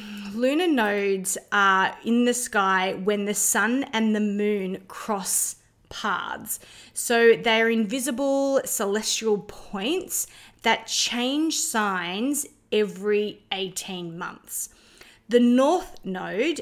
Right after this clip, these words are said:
of a lunar node represents our destiny, the point that we're moving towards. It signifies what it is that we want to amplify and have more of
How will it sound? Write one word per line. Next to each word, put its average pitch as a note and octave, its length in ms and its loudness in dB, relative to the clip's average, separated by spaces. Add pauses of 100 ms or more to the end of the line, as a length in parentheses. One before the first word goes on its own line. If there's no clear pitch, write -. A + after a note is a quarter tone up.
(120)
of G3 120 -4
a G#3 60 0
lunar G3+ 400 -4
node F#3+ 540 -4
represents A#3 640 -6
our F3 240 -10 (160)
destiny, F#3+ 720 -6 (340)
the A3+ 80 -4
point - 640 -2
that - 140 -10
we're F#3 160 -4
moving G#3 720 -2
towards. F#3 680 -6 (320)
It - 200 -4
signifies C4 960 0
what G3+ 180 0
it G3 220 -4
is A#3 320 -2
that - 160 -4
we G3+ 100 0
want G3 220 -4
to G3 80 -8 (260)
amplify A#3 1000 -4 (340)
and G#3+ 140 -2
have G3+ 260 -6
more G#3 560 -2
of F#3+ 220 -6